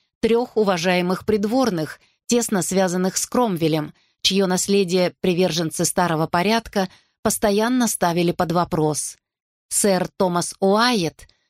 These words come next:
в тысяча пятьсот сороковом году посланный с дипломатическим поручением в Нидерланды, был арестован, связан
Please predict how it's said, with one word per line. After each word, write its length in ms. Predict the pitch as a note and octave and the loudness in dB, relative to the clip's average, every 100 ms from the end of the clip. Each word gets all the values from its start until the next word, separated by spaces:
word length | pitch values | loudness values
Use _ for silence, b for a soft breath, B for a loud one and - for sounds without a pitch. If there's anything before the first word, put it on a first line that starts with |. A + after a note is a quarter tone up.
| _ _ | _ _
в 80 | - | -4
тысяча 380 | A#3 - F#3 F#3+ | 0 0 0 -2
пятьсот 360 | F#3 - F#3+ | -2 -2 -2
сороковом 520 | - F#3 F#3+ F#3 F#3 | 0 -2 0 0 0
году 400 | F3+ F3+ F#3 A#3+ - | 0 0 0 -2 0
посланный 520 | G3 G3 F#3 F3+ F3+ | 0 0 0 0 0
с 80 | E3 | 0
дипломатическим 880 | F3 G3 F#3 F#3+ G3+ - - F3+ E3+ | 0 0 0 0 -2 -2 -2 -2 0
поручением 760 | F3 F3 F#3+ F3+ F3 E3+ E3 | 0 0 0 0 0 0 0
в 40 | |
Нидерланды, 840 | F3 E3+ F3 F3+ G#3 A3 G#3 G3+ F#3+ b b b - | 0 2 2 2 2 2 2 0 -2 b b b 0
был 340 | F#3 F#3+ E3+ - | 2 2 0 -2
арестован, 840 | F#3 F#3 - A3+ A3 E3+ D3+ D3 _ _ _ - | 0 0 0 0 0 0 -4 -10 _ _ _ -6
связан 720 | - F3 F3+ G#3 A#3 A#3 | -2 2 2 0 -2 -4